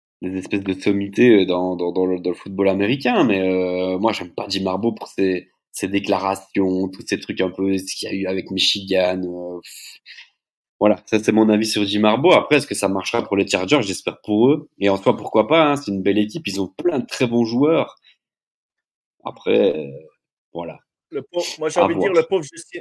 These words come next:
Speaker 2: le pauvre Justin Herbert, il est pas prêt de lancer des, beaucoup de ballons dans
Speaker 1: Oui.
Speaker 2: un match.
Speaker 1: Oui.
Speaker 2: <laughs>
Speaker 1: Bah, faut voir le
Speaker 2: Par
Speaker 1: corps
Speaker 2: contre,
Speaker 1: offensif, quoi, mais,
Speaker 2: par co-,
Speaker 1: ouais.
Speaker 2: par contre, il sera peut-être très bien protégé parce qu'on sait que Harbaugh, ils aiment bien jouer sur les, ils aiment bien avoir des bonnes lignes.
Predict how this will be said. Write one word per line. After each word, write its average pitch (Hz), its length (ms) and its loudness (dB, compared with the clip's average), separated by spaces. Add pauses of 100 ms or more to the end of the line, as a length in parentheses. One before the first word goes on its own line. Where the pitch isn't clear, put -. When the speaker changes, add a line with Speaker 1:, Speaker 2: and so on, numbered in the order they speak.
(100)
Speaker 2:
le 151 140 -2
pauvre 160 200 -2
Justin 160 340 -8
Herbert, 143 420 -2
il 135 100 -6
est 127 40 -8
pas 147 120 -4
prêt 160 160 -6
de 156 60 -12
lancer 151 340 -8
des, 127 600 -4
beaucoup 131 240 -12
de 143 60 -12
ballons 147 220 -2
dans 135 140 -6
Speaker 1:
Oui. 120 80 2
Speaker 2:
un - 80 -2
match. - 300 -8 (760)
Speaker 1:
Oui. 202 100 2
Speaker 2:
<laughs> - 600 2 (1120)
Speaker 1:
Bah, 101 120 2
faut 104 140 -2
voir 107 180 6
le 104 100 4
Speaker 2:
Par 104 100 8
Speaker 1:
corps 104 120 4
Speaker 2:
contre, 104 100 4
Speaker 1:
offensif, 113 540 -2
quoi, 95 180 0
mais, 95 240 -2
Speaker 2:
par 185 160 6
co-, 226 120 2 (340)
Speaker 1:
ouais. - 200 -12 (200)
Speaker 2:
par 175 160 6
contre, 262 140 0
il 208 60 -6
sera - 240 2
peut-être 185 220 0
très - 180 0
bien 196 180 4
protégé 202 480 -2
parce - 200 -8
qu'on 143 160 -2
sait 185 160 -2
que 160 180 0
Harbaugh, 147 360 2
ils 156 100 -4
aiment 151 140 0
bien 170 160 4
jouer 160 160 -2
sur 165 180 -4
les, 165 160 0
ils 139 140 -2
aiment 151 100 0
bien 185 140 4
avoir 175 160 4
des 156 100 -2
bonnes 185 260 -4
lignes. 185 300 -8